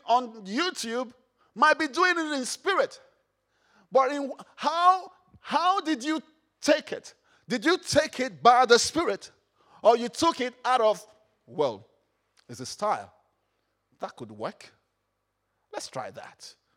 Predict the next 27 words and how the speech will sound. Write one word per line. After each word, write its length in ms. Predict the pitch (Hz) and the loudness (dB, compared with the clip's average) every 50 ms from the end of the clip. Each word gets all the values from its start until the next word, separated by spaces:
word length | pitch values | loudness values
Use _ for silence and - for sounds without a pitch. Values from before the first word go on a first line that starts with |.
| _ _ _ _ _ _ _ _ _ _ _ _ _ _ _ _ _ _ - | _ _ _ _ _ _ _ _ _ _ _ _ _ _ _ _ _ _ -12
You 80 | 185 | -8
know, 100 | 220 247 | -6 -4
we 100 | 240 220 | -4 -4
could 200 | 208 - 202 - | -6 -10 -16 -12
put 180 | - 240 - - | -12 -14 -14 -8
all 140 | - 202 202 | -6 -6 -6
the 80 | 185 175 | -6 -8
colored 360 | - - 196 190 185 160 147 | -12 -8 -8 -8 -8 -10 -10
lights 280 | 151 147 131 - - - | -10 -12 -12 -12 -16 -20
up 140 | 113 - _ _ _ _ _ _ _ _ _ _ _ _ _ _ _ _ _ _ _ _ _ _ _ _ _ _ _ _ _ _ _ _ _ _ _ _ _ _ _ _ _ - | -20 -20 _ _ _ _ _ _ _ _ _ _ _ _ _ _ _ _ _ _ _ _ _ _ _ _ _ _ _ _ _ _ _ _ _ _ _ _ _ _ _ _ _ -12
and 440 | 139 135 131 131 127 117 104 98 98 - | -10 -8 -8 -10 -10 -12 -14 -20 _ -4
get 200 | 156 165 156 127 | -4 -4 -4 -4
the 80 | 135 | -10
smoke 320 | - - - 160 143 120 107 104 101 107 _ _ _ _ _ _ _ _ _ _ _ _ _ _ _ _ _ _ _ 135 113 98 95 | -12 -12 -10 -10 -12 -12 -14 -20 -20 -20 _ _ _ _ _ _ _ _ _ _ _ _ _ _ _ _ _ _ _ -20 -18 -8 -4
billowing 640 | 165 165 156 147 131 127 107 101 95 92 98 92 - - | -2 2 2 2 2 0 -4 -8 -14 -18 -20 -20 -10 -6
out 280 | 120 135 131 127 - 131 | -4 -4 -4 -4 -6 -10
of 120 | 110 98 | -12 -10
those 420 | 104 127 117 107 - - - _ _ _ _ _ _ | -10 -12 -12 -12 -16 -20 -20 _ _ _ _ _ _
little 320 | 131 131 135 127 - 127 | -14 -12 -10 -10 -10 -12
black 320 | 110 92 113 107 104 - 90 | -14 -12 -12 -12 -12 -12 -12
boxes. 520 | 98 98 - - - 71 - - - - _ _ _ _ _ _ _ _ _ _ _ _ _ _ _ _ _ _ _ _ _ _ _ _ _ _ _ _ _ _ _ _ _ _ _ _ _ _ _ _ _ _ _ _ _ - | -14 -14 -12 -14 -18 -18 -20 -20 -20 -20 _ _ _ _ _ _ _ _ _ _ _ _ _ _ _ _ _ _ _ _ _ _ _ _ _ _ _ _ _ _ _ _ _ _ _ _ _ _ _ _ _ _ _ _ _ -8
You 80 | 170 | -4
know, 60 | 185 | -2
I've 120 | 196 190 - | -2 -2 -4
told 220 | - 254 240 214 | -2 -4 -4 -4
you 60 | 208 | -4
before 380 | 147 131 - - 113 90 85 87 | -10 -12 -12 -12 -12 -12 -14 -14